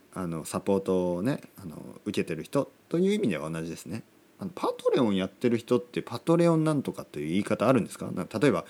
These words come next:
YouTube、YouTuber、ポッドキャスト、ポッドキャスター、パトレオン、パトレオナーとかですかね。パトレオナーでいいの？<laughs> まあ、コンテンツクリエイターとかね、書いてますよね、パトレオンには。まあ、とにかく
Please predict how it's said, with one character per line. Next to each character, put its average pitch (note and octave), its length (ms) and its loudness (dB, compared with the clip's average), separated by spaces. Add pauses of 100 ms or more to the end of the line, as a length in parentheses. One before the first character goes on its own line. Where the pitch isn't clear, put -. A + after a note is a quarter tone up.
(300)
YouTube、 A2+ 680 4 (200)
YouTuber、 F#2+ 760 0 (280)
ポ A2+ 100 0
ッ - 100 -6
ド A2 80 0
キ G#2+ 120 2
ャ G#2 40 2
ス - 60 -6
ト、 - 140 -8
ポ - 160 -8
ッ - 100 -10
ド - 100 -6
キ - 100 -4
ャ F#2+ 60 0
ス - 100 -8
タ E2+ 120 -6
ー、 - 100 -8 (300)
パ D#3+ 140 6
ト A3+ 120 2
レ F2 80 0
オ D2+ 80 -6
ン、 - 100 -14 (120)
パ - 140 -10
ト G#3+ 120 2
レ E3+ 100 8
オ G2+ 100 6
ナ F#2 120 0
ー C#2 140 -10
と - 100 -20
か - 80 -16
で - 60 -14
す - 80 -20
か E2+ 100 -6
ね。 D3+ 160 0 (440)
パ - 140 -6
ト A#3 160 6
レ A3+ 100 6
オ C#3+ 80 10
ナ F2+ 360 0 (460)
ー - 40 -20
で G#2 60 0
い A#2+ 60 4
い A2 40 4
の？ - 180 -4 (720)
<laughs> - 720 -12
ま B2 120 2
あ、 G#2 60 -2 (240)
コ E3 100 6
ン D#3 100 2
テ F3 100 4
ン D#3+ 80 4
ツ - 80 -8
ク D3+ 100 -2
リ F3+ 140 10
エ F#3+ 40 12
イ D#3 60 4
タ F#2 120 0
ー - 40 -2
と - 80 -12
か D#2 80 -10
ね、 C3+ 180 -4
書 G2 80 -4
い D#2+ 60 -2
て C#2 80 -12
ま B1+ 100 -12
す - 100 -16
よ D2 80 -10
ね、 G#2 120 -4
パ - 200 -10
ト D2+ 100 -8
レ C#2+ 80 -10
オ - 20 -14
ン - 100 -14
に - 100 -14
は。 - 80 -20 (640)
ま G#2 100 -4
あ、 - 20 -10
と D3 140 4
に F#3 80 8
か G#2 100 2
く F#2+ 400 2